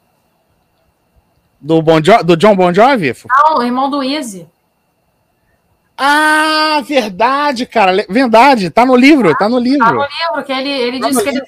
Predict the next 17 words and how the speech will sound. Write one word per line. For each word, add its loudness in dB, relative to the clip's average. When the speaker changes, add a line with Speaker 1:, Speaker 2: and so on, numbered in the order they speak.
Speaker 2:
tava 0
assistindo -10
o -6
show -6
do -6
Guns, -2
aí -4
veio -6
um -8
maluco, -2
um -12
maluco -2
aleatório 0
e -18
falou 0
assim, -6
"Ah", -2